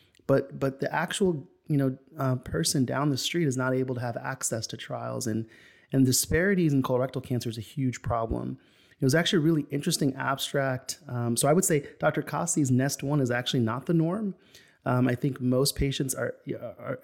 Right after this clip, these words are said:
we don't have a diverse population. It was actually a very interesting abstract at G I asco about kind of pooling all the swag,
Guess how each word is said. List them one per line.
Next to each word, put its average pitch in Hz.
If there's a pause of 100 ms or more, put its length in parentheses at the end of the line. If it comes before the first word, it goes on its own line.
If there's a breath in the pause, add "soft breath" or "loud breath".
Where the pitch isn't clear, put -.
we 139
don't 131
have 113
a 143
diverse 143
population. 156
It 156
was 131
actually 135
a -
very 127
interesting 135
abstract 127
at 123
G 127
I 120
asco 127
about 117 (420 loud breath)
kind 117
of 113
pooling 156
all 127
the 120
swag, 123